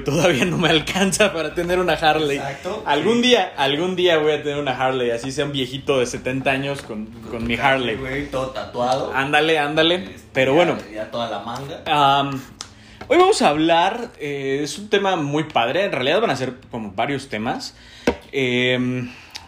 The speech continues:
Speaker 1: pero es de cuando haces algo y, y que es algo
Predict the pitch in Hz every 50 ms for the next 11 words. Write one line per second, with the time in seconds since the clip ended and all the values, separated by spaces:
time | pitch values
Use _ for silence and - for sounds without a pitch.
0 | - - - - - - 185 190 196 185 180 180 185 185 170 - - - - _
1 | _ _ _ _ _ - - 135 143 156 175 180 170 - - 175 214 208 202 196
2 | 185 180 170 151 139 139 - - - - - - - - _ _ _ _ _ _
3 | - - 156 151 156 180 208 240 240 294 240 - 214 214 220 208 196 214 247 269
4 | - - - 147 139 147 - 147 139 139 131 131 160 165 170 190 185 185 180 170
5 | 151 127 117